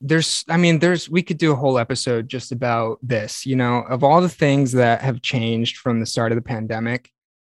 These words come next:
I don't know a single team that was planning on doing one hundred percent remote interviewing before the pandemic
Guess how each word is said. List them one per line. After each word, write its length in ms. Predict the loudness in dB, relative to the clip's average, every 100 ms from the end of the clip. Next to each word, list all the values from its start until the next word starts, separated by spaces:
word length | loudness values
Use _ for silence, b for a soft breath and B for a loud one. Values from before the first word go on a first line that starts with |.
| -2
I 100 | 0
don't 220 | 0 -2
know 180 | -4 -4 _ _
a 140 | -8 -6
single 420 | -4 -4 0 -2
team 380 | -2 -2 0 -2
that 180 | -4 -4
was 220 | -6 -6
planning 540 | -10 -8 -2 0 -2
on 360 | -2 -2 -2 -2
doing 600 | -2 0 0 2 0 -2 _
one 140 | -6 -4
hundred 260 | -2 -2
percent 340 | -2 -2 -2 0
remote 360 | 0 0 -2
interviewing 760 | -4 -4 -2 0 2 2 0 -2 -6
before 280 | -8 -6 -6
the 60 |
pandemic 560 | -4 -2 0 0 -2 -6